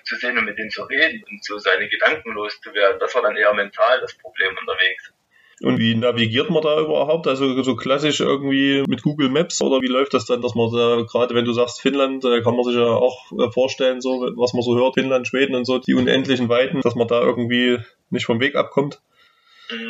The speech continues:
Speaker 1: Also ich hatte so einen ganz normalen G-P-S-Tracker drauf, was ist ganz normal. Es gab einfach vom Veranstalter einen G-P-S-Tracker, dort konnte zum einen,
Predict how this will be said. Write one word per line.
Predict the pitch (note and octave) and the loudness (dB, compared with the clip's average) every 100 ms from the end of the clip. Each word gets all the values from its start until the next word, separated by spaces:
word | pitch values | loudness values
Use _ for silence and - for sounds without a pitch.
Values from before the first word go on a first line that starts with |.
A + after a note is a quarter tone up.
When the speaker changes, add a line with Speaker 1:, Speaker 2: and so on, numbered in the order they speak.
| - | -10
Speaker 1:
Also | - - | -4 0
ich | |
hatte | B2+ C#3+ C3 | 2 2 0
so | B2+ | 0
einen | B2+ A#2 A2+ A2+ A2 - | 2 4 2 0 -6 0
ganz | G#2 A#2 A#2+ | 0 0 -4
normalen | A#2 G#2+ G#2+ G#2+ - - _ | 2 2 2 -6 -16 -20 _
G-P-S-Tracker | - - A2 - - C#3+ C#3 | -4 2 0 0 0 2 0
drauf, | - B2+ C#3+ - - _ _ - | 2 0 0 -6 -16 _ _ -2
was | - | -2
ist | - | 0
ganz | F#2 F#2 - | -4 -4 -10
normal. | E2 F#2 F#2+ - - - | -2 0 0 -6 -14 -10
Es | - | 0
gab | G2+ G#2+ | 2 4
einfach | A#2+ A#2 | 0 -2
vom | A2 | -4
Veranstalter | - - - A2+ - | 0 0 2 0 0
einen | |
G-P-S-Tracker, | - - - - - D3+ D3+ | -6 -6 0 -2 0 -2 -2
dort | - - | -4 -6
konnte | - - | -6 -6
zum | - - - - | -16 -16 -14 -4
einen, | G2+ A2+ A#2+ | 0 0 0